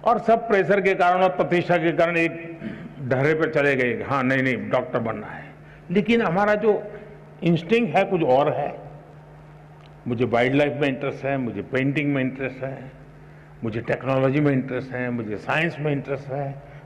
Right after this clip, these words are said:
मुझे research में इंटरेस्ट। अब कारणों से मेड-, medical में तो चला गया। पहले तो गए हैं, तो फिर इस pipeline में यहां घुसे आप, तो आपको वहां ही निकलना पड़ेगा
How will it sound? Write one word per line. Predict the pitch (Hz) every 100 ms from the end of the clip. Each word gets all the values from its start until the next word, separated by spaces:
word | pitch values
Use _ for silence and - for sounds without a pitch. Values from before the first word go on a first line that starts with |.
| -
मुझे | 117 117
research | 135 143 170 147
में | 147
इंटरेस्ट। | 143 143 - - - - - - -
अब | 175 131 120 - - - - -
कारणों | 156 202 214
से | 208 214
मेड-, | 180 143 120 131 -
medical | 135 143 160 185
में | 190
तो | 185
चला | - 208 311
गया। | 226 214 - - - - - - - - - - - - - -
पहले | 208 240 277
तो | 285 233
गए | 185 254 302
हैं, | 233 254 269
तो |
फिर | 202 226
इस | 240 254 -
pipeline | 196 170 196 202 190 190
में | 196
यहां | 190 151 175 180
घुसे | 135 147 151 220
आप, | 175 147 165 - - - - - -
तो |
आपको | 135 151 170
वहां | 151 113 147
ही | 175
निकलना | 160 143 131 123
पड़ेगा | 107 110 107 -